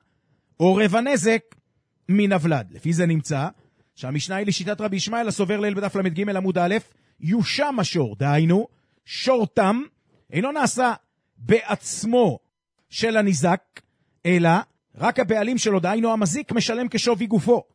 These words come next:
ולפי רבי עקיבא שסובר יוחלט השור, דהיינו שהשור בעצמו נהיה שייך לניזק, אם כן, באופן שהפרה הזיקה והיא איננה, הניזק מפסיד ואינו גובה מן הוולד. כך תוספות בדיבור המתחיל ליתא. מדייקת הגמרא לפי דברי רבא,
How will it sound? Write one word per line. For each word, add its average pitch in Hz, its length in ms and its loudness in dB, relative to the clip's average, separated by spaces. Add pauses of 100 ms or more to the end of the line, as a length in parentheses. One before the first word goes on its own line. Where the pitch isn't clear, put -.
ולפי 104 280 -6
רבי 196 220 2
עקיבא 208 240 -2
שסובר 185 380 0
יוחלט 180 460 0
השור, 175 260 -2
דהיינו 185 280 -2
שהשור 196 320 -4
בעצמו 185 380 -2
נהיה 185 180 0
שייך 180 320 -2
לניזק, 160 600 0 (380)
אם 104 60 -10
כן, 180 180 -6
באופן 185 240 0
שהפרה 185 340 -2
הזיקה 202 540 2 (1160)
והיא 165 200 2
איננה, 208 420 2 (260)
הניזק 156 380 -4
מפסיד 226 360 -6
ואינו 220 200 0
גובה 180 220 2
מן 165 120 -2
הוולד. 131 280 -6 (340)
כך 190 180 -4
תוספות 208 340 -2
בדיבור 180 300 0
המתחיל 165 340 -2
ליתא. 131 260 -4 (300)
מדייקת 226 360 2
הגמרא 220 260 2
לפי 226 200 2
דברי 202 320 0
רבא, 165 280 0